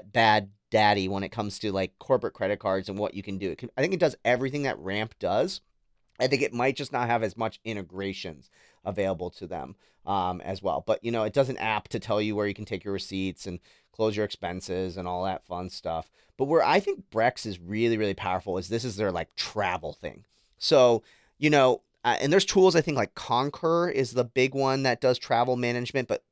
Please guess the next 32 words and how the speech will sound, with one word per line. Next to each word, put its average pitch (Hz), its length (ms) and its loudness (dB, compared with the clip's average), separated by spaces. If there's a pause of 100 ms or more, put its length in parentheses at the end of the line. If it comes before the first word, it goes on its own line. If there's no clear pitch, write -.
(140)
managing 160 520 0
corporate 135 340 0
travel 127 480 0 (180)
and 113 80 -12
keeping 175 320 -6
people, 147 300 0
like, 113 280 2
in 127 300 0
the 117 180 4
certain 107 560 -4
game 110 520 0
that 107 160 -2
they 104 120 -2
need 107 240 -4
to 104 100 0
kind - 220 -8
of, - 60 -20 (180)
space 139 400 4
they 127 100 4
need 120 140 -2
to 110 60 -8
be 110 80 -2
spending 113 400 -2
money 151 240 -2
on, 196 240 0 (300)
um, 127 260 4
is 143 140 0
really, 175 260 4
really 170 220 2
important. 143 400 -2
And 117 160 -2
it, 107 200 -4